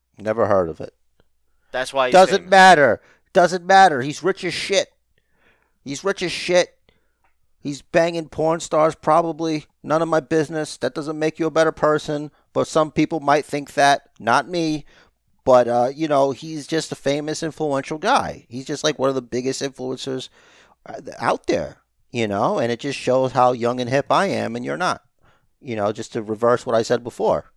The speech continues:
Speaker 1: Don't
Speaker 2: He
Speaker 1: lump,
Speaker 2: apparently
Speaker 1: lump me
Speaker 2: made
Speaker 1: in,
Speaker 2: a
Speaker 1: you.
Speaker 2: song, Everyday Bro, for his YouTube. It became one of the most, the,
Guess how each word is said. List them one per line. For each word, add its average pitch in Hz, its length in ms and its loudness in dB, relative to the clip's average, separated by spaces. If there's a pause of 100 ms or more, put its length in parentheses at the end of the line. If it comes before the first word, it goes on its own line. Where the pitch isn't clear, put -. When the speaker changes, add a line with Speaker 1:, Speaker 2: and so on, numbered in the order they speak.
Speaker 1:
Don't 147 100 -10
Speaker 2:
He 139 60 -6
Speaker 1:
lump, 131 80 -6
Speaker 2:
apparently 165 260 0
Speaker 1:
lump 151 100 -8
me 151 60 -6
Speaker 2:
made 156 60 -4
Speaker 1:
in, - 60 -2
Speaker 2:
a - 20 -2
Speaker 1:
you. 127 60 -4
Speaker 2:
song, 143 500 -2 (140)
Everyday 127 580 -6
Bro, 113 640 -8 (160)
for 120 220 -14
his 110 260 -16
YouTube. 131 600 -16 (1300)
It 113 80 -20
became 160 300 -4
one 160 160 -2
of 165 80 -4
the 156 80 -2
most, 165 440 -4 (140)
the, 147 100 -12